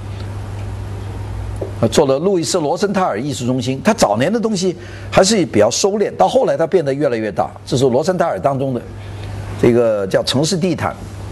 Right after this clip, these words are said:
后来又设计了一个科学军-，中心，叫凡诺科学中心。又设计了一个火车站，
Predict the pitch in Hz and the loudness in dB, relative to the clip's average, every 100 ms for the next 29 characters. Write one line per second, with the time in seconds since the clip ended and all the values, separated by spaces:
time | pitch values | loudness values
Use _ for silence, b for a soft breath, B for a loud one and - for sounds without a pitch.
0 | - - - - - - - - - - | -10 -10 -10 -10 -10 -10 -10 -10 -10 -8
1 | - - - - - - - - - - | -8 -8 -8 -10 -10 -8 -8 -8 -8 -8
2 | - - - - 180 165 170 160 180 139 | -10 -10 -8 2 4 4 2 0 0 0
3 | 143 147 - 196 151 120 147 147 - 156 | 0 0 2 2 2 0 -2 -2 2 2
4 | 151 147 - - - - 123 117 - 117 | 2 -2 -6 -12 -12 0 4 4 4 0
5 | 123 202 196 - 147 127 110 120 113 117 | 2 2 0 2 2 2 0 0 -2 -2
6 | 104 - - - - - - - - - | -4 -8 -12 -10 -10 -8 -8 -10 -8 -8
7 | - - - - - - - - - - | -8 -8 -8 -8 -8 -8 -8 -8 -8 -8
8 | - - - - - - - - - - | -8 -8 -8 -8 -8 -8 -8 -8 -8 -8
9 | - - - - - - - - - - | -8 -8 -8 -8 -8 -8 -8 -8 -8 -8
10 | - - 156 143 170 135 143 135 143 101 | -6 4 4 6 2 2 0 0 0 0
11 | 92 160 160 | 2 2 2